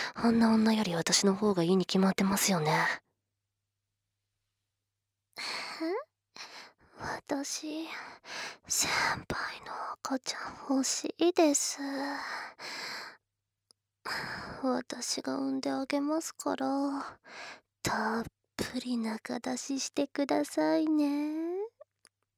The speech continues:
うん。あ、うん。すごい、素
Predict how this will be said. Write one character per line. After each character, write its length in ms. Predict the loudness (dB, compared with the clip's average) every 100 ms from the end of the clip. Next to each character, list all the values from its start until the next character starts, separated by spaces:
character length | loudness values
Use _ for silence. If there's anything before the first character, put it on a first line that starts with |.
| -4
う 100 | -4
ん。 180 | -4 -12 -16 -16 -16 -16 -16 -18 -20 -12 -8 -4 -4 -4 -8 _ _ -2
あ、 800 | 0 0 -4 -6 -6 -6 -6 -8 -8
う 40 |
ん。 260 | -8 -10 -18 -20 -20 -18 -12 -12 -12 -16 -16 -14 -12 -12 -10 -8 -6 -6 -12 -20 -20 -18 -12 -8 -6 -2 -2 -2 -4 -6 -14 -14 -12 -10 -6
す 380 | -6 -2 -2 -2 _
ご 320 | 0 2 0 -4
い、 120 | -8 -10 -12 -14 -14 -14 -14 -14 -10 -8 -8 -12 -12
素 160 | -12